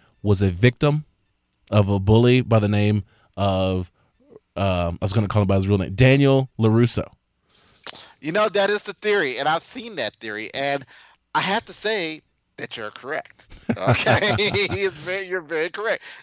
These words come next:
Speaker 2: Daniel LaRusso was the aggressor in Karate Kid all the way through. And if you haven't, and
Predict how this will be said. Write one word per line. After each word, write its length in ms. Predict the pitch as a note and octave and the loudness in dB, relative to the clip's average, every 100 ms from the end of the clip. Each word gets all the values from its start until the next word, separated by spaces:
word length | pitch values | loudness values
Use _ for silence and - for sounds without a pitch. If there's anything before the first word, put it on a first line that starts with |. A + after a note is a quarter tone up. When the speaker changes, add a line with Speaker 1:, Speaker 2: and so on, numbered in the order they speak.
| _ | _
Speaker 2:
Daniel 360 | D3+ F#3 A3 A#3 | 0 2 2 0
LaRusso 580 | G#3+ A#3+ A#3+ D#3+ D#3 | -4 -8 -10 -4 -4
was 220 | C#3+ C#3 D3 | -4 -8 -8
the 180 | E3+ F3 | -6 -6
aggressor 640 | C#3+ F3+ F#3 F#3+ C3 B2+ - - _ | -4 -2 -2 -4 -6 -8 -8 -20 _
in 200 | D#3 E3 | -6 -6
Karate 480 | D#3+ E3 D3 E3 C#3 | -6 -4 -2 -2 -4
Kid 300 | - B2 A#2+ - | -8 -6 -6 -6
all 140 | B2+ D3 | -4 -2
the 60 | |
way 120 | D#3+ D3+ | -2 -6
through. 160 | D3+ - - | -8 -14 -10
And 120 | - E3 | -6 -6
if 160 | F3 | -6
you 80 | F3+ | -8
haven't, 360 | F3+ C#4 C4 F#3 - | -4 -4 -6 -10 -8
and 160 | D#3+ | -8